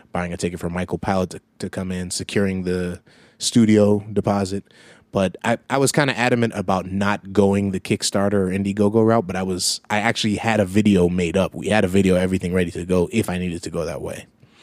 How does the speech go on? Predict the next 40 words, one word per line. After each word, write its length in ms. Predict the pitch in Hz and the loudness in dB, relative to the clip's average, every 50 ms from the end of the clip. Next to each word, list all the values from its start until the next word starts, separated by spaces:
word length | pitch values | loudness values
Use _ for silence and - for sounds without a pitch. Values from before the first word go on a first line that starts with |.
| 90 - - - - - - - - - - _ _ _ _ | -20 -20 -20 -20 -20 -20 -20 -20 -20 -20 -20 _ _ _ _
But 400 | 98 92 92 92 90 90 90 85 - _ _ _ - - 113 | -16 -6 -2 0 0 0 0 -2 -6 _ _ _ -20 -4 0
basically 400 | 117 131 127 - 143 120 127 113 | 2 2 4 2 2 2 2 0
through 280 | - - 127 123 110 | 2 4 4 4 4
my 140 | 104 98 95 | 4 2 2
business 460 | 87 90 110 120 110 101 107 98 92 | 2 4 2 2 4 2 0 0 0
name, 440 | 92 92 92 90 87 92 101 101 - - _ - - - - - _ _ | -2 -4 -4 -4 -4 -6 -8 -12 -14 -18 _ -20 -20 -20 -20 -20 _ _
we 100 | 98 95 | 2 4
went 200 | 98 101 95 - | 4 4 2 2
to 80 | 98 | 0
the 80 | 90 90 | 0 2
bank 400 | 87 98 95 95 98 92 - 87 | 2 2 2 2 2 0 -2 -4
and 160 | 87 87 90 | -4 -4 -4
we, 380 | 90 90 87 87 87 90 - - - - | -2 -2 -2 -4 -6 -8 -12 -16 -18 -10
you 140 | 101 98 92 | -6 -4 -2
know, 120 | 87 85 | -2 0
laid 200 | 87 92 95 92 | 0 0 0 2
out 120 | 92 90 82 | 0 -2 -2
what 100 | 82 92 | -4 -6
we 100 | 92 87 | -6 -8
were 80 | 85 | -8
trying 220 | - - 95 92 90 | -6 -4 -4 -4 -4
to 80 | 85 | 0
do, 340 | 90 104 117 120 120 117 120 - - _ - - | 4 6 6 6 6 4 0 -6 -14 _ -18 -12
and 300 | - 87 90 90 87 85 | -10 -8 -8 -6 -6 -4
I 60 | 87 | -4
was 120 | 90 87 92 | -4 -2 -2
able 140 | 92 85 87 | -2 -2 -4
to 100 | - - | -6 -6
se-, 300 | - - - 95 87 - | -6 -4 -6 -6 -6 -4
secure 420 | - - 95 90 - - 104 92 | -4 -4 -2 0 2 2 4 4
a 60 | 85 | 4
loan, 300 | 85 95 90 82 87 92 95 | 4 2 2 2 0 0 0
which 180 | 98 - - | 0 0 0
is 140 | 104 95 107 | -4 -4 -4
a 40 | 101 | -6
very 380 | 92 104 117 120 123 117 110 | -4 0 2 4 4 4 4
risky 400 | 98 101 117 113 - - 104 101 | 6 4 4 4 2 -2 0 0
way 160 | 98 95 87 78 | 0 0 0 -2
to 100 | 92 98 | -6 -8
go. 360 | - 90 82 78 - - | -8 -8 -8 -8 -10 -16